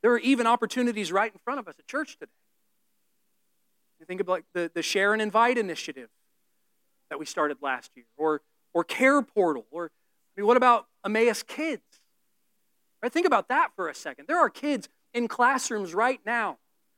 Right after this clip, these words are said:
who are hearing about the gospel of Jesus Christ, and they hear about him week after week after week, and that is forming them. That, the Holy Spirit is using that gospel to form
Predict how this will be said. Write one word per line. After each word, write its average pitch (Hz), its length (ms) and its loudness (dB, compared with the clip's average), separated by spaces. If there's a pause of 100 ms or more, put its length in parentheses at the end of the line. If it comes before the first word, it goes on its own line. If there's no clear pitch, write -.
(200)
who 254 140 6
are 196 120 6
hearing 247 400 4
about 196 220 2
the 170 60 -4
gospel 226 520 4
of 185 100 -4
Jesus 214 420 -8
Christ, 254 340 0
and 190 80 -4
they 190 100 2
hear 262 220 2
about 214 260 4
him 190 180 -2 (240)
week 277 320 4
after 220 260 2
week 254 300 4
after 196 260 0
week, 220 240 2
and 220 120 0
that 277 120 4
is 262 140 0 (200)
forming 320 600 6
them. 175 180 2
That, 233 280 4
the 247 80 10
Holy 320 240 6
Spirit 320 380 4
is 196 160 0
using 311 560 6
that 285 200 4
gospel 285 420 4
to 220 120 4
form 311 440 4